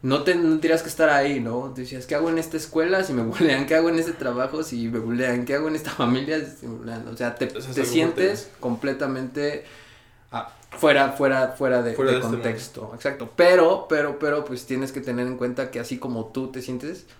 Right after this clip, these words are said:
Speaker 1: hay otros cien que se sienten de la misma
Speaker 2: Es-,
Speaker 1: forma.
Speaker 2: espera, güey, voy a hacer una pausa, güey. Esto va pa' todos los buleadores, güey. Pa' todos los buleadores.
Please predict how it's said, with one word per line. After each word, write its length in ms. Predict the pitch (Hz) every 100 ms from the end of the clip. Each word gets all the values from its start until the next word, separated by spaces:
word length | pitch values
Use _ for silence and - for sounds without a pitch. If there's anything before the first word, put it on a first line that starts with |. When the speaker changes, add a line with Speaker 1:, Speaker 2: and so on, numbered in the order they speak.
| - -
Speaker 1:
hay 200 | 123 - - _ _
otros 300 | 135 127 127
cien 340 | - 143 185 - - _ _ _ -
que 80 | 113
se 100 | 113
sienten 300 | 120 123 123
de 80 |
la 100 | 113
misma 220 | 117 113 120
Speaker 2:
Es-, 100 | -
Speaker 1:
forma. 260 | 117 107
Speaker 2:
espera, 320 | - - 120
güey, 120 | 104 120
voy 80 |
a 40 | 127
hacer 140 | 139
una 120 | 131
pausa, 220 | 117 110 -
güey. 120 | - - _ _ - - -
Esto 220 | 196 220
va 120 | 214
pa' 140 | 180
todos 160 | 175 175
los 160 | 160 131
buleadores, 500 | 120 120 127 131 131
güey. 180 | 147 - - - - - - -
Pa' 140 | 123
todos 160 | 143 151
los 100 | 127
buleadores. 440 | 120 113 131